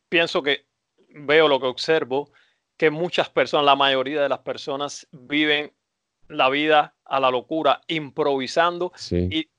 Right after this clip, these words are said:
Speaker 1: no tienen un sistema, porque creen que eso es una locura, tener un sistema que te ayude a vivir la vida que quieres para llegar a ese alto rendimiento,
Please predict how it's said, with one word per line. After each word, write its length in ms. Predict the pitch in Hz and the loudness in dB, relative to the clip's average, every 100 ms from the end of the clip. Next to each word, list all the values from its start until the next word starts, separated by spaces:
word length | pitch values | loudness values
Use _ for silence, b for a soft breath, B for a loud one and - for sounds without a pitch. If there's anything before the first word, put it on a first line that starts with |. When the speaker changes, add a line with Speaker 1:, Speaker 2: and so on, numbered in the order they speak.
| - | -18
Speaker 1:
no 240 | 165 180 | -4 -2
tienen 240 | 175 190 185 | 0 0 -2
un 180 | 190 170 | -6 -8
sistema, 960 | - 160 - _ 156 139 139 190 240 _ _ _ - | -6 -6 -8 _ 2 4 4 0 -4 _ _ _ -12
porque 360 | 131 143 131 _ _ - | -6 -4 -6 _ _ -2
creen 300 | 151 151 139 | 2 2 0
que 100 | 135 | -4
eso 140 | 143 | -4
es 60 | 143 | -4
una 160 | 143 131 | -2 -2
locura, 420 | 113 139 143 143 | -4 -6 -4 -4
tener 240 | 120 131 | -4 -8
un 80 | 139 | -8
sistema 720 | - 123 - 143 123 135 214 _ _ _ _ _ _ | -10 -10 -6 -4 -2 -4 -6 _ _ _ _ _ _
que 180 | - 165 | -8 -4
te 100 | 147 | 0
ayude 280 | 147 160 180 | 0 2 2
a 40 | |
vivir 320 | 160 147 160 - | 2 -2 -8 -12
la 200 | 165 143 | -2 0
vida 340 | 131 151 151 _ _ | 0 -4 -8 _ _
que 200 | - 135 | -8 -6
quieres 460 | - 147 151 214 - | -4 0 0 0 -6
para 320 | - 151 135 | 0 2 4
llegar 200 | 123 139 | 4 2
a 60 | 139 | 2
ese 180 | - 139 | 0 -2
alto 320 | 139 131 135 | -2 -2 -6
rendimiento, 800 | 131 123 123 127 156 151 156 | -6 -6 -6 -4 -4 -2 -6